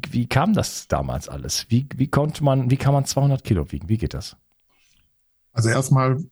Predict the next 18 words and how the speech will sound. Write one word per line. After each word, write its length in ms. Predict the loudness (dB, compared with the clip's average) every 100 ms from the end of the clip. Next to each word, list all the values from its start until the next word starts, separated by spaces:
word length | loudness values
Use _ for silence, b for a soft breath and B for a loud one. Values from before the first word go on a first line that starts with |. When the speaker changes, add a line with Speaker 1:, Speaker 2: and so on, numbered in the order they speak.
| -6
Speaker 2:
ich 160 | -4 0
bin 120 | 2
achtundvierzig 480 | 2 2 2 2 2
Jahre 280 | 0 2 0
alt, 260 | 0 0
hab 160 | -4 -4
zwei, 340 | -4 -2 -2 -4
äh, 60 |
erwachsene 540 | -2 0 0 0 2 2
Kinder, 420 | 4 4 2 0 -6 _ _ _ _ _ _ _ _ _ -12 -6
äh, 100 | -2
bin 300 | 2 4 4
seit 260 | 4 2 2
meinem 400 | 2 2 4 2
sechzehnten 460 | 0 0 -2 0
Lebensjahr 440 | 2 2 0 -2 -2
selbstständig, 680 | -2 -2 -2 0 0 -4 -14 B B B B B B
war 680 | -4 0 2 4 4 2